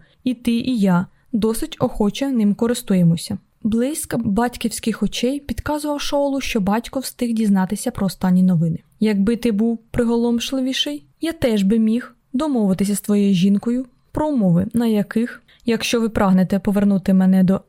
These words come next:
Ен'єля, ваші міркування та докази дуже непереконливі». «Ти вважаєш, мені треба тебе переконувати? Ти не зберіг принцесу і це поставило королівство на межу війни.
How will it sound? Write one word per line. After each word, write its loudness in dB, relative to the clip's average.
Ен'єля, 2
ваші 0
міркування 0
та 0
докази 0
дуже 0
непереконливі». 2
«Ти 2
вважаєш, 2
мені 2
треба 2
тебе 0
переконувати? -4
Ти -2
не -2
зберіг 0
принцесу 0
і -4
це -2
поставило 0
королівство -2
на 2
межу 2
війни. 2